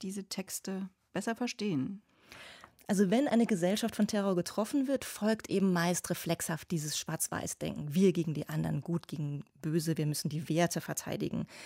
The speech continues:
Speaker 2: Und Literatur besitzt eben die Kraft, die Vereinfachung zu durchbrechen, sozial komplexe Zusammenhänge zu beschreiben und eben diese Grenze zu verwischen. Und das ist aber auch unglaublich irritierend,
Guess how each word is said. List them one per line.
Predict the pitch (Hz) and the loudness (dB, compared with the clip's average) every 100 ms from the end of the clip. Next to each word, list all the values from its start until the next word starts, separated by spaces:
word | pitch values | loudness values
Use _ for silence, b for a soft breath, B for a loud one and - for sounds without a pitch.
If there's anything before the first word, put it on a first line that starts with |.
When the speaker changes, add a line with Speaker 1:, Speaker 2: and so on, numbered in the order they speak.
| B B B B | B B B B
Speaker 2:
Und | 208 | 4
Literatur | 180 185 175 - 247 | 4 2 0 2 2
besitzt | 202 240 - - | 2 2 -2 0
eben | 202 | 2
die | 185 | 2
Kraft, | - - 226 - - | 0 -4 -4 -4 -4
die | |
Vereinfachung | 208 202 - 196 190 - 185 180 - | -2 -2 -2 0 -2 0 0 0 -2
zu | - | -2
durchbrechen, | 185 180 - 170 208 269 269 277 - | 0 -2 -2 0 0 2 2 2 0
sozial | 208 - 214 | -2 -2 -4
komplexe | - - 254 247 247 226 226 220 | -4 0 2 4 0 -2 -4 -2
Zusammenhänge | 185 208 294 226 190 180 | -2 -2 0 4 4 4
zu | - | 0
beschreiben | 175 - - 175 214 233 B B B - | -2 -4 -4 -2 0 0 B B B -2
und | 220 | 4
eben | 208 | 6
diese | 208 202 | 8 6
Grenze | - 185 208 214 | 2 2 2 2
zu | - | 0
verwischen. | 202 208 220 349 - - B B B B B | 0 2 4 2 0 -4 B B B B B
Und | 208 208 214 | 4 4 4
das | 175 | 2
ist | 220 - | 0 2
aber | 202 - | 0 0
auch | 208 - | -4 -2
unglaublich | 320 277 214 214 - | 0 4 2 0 0
irritierend, | 226 202 - - 349 226 294 | 0 0 -2 0 2 4 0